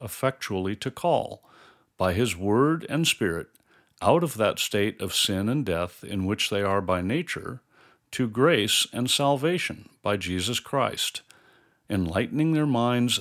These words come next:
spiritually and savingly to understand the things of God, taking away their heart of stone, and giving unto them a heart of flesh,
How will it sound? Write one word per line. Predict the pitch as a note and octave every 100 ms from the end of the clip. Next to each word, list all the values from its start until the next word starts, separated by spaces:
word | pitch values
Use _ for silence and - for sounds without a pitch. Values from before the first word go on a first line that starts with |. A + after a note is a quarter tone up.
| -
spiritually | - G#2 B2 C#3 D#3 E3 F3+
and | - G#2
savingly | - A2 G#2+ G2 F#2 F2 G2+
to | - G2
understand | F#2+ A2+ A2+ - G#2 A2 A#2
the | A2
things | G2+ G#2 A2+ A2
of | C#3+ -
God, | F#2 G2 G2+ - _ _ - - _
taking | - B2 B2 C3
away | A#2 G#2 A2+ D#3+
their | C#3 A#2
heart | G2+ G#2+ G#2+
of | G#2+
stone, | - - A2+ F2 F2 B2 B2+ _ _ -
and | F#2+ F#2
giving | A#2+ E3 D#3
unto | C#3+ D3 C3+
them | G2+ G2 G2+
a | -
heart | F#2 - F2+
of | A#2+
flesh, | - A2 F#2+ - - -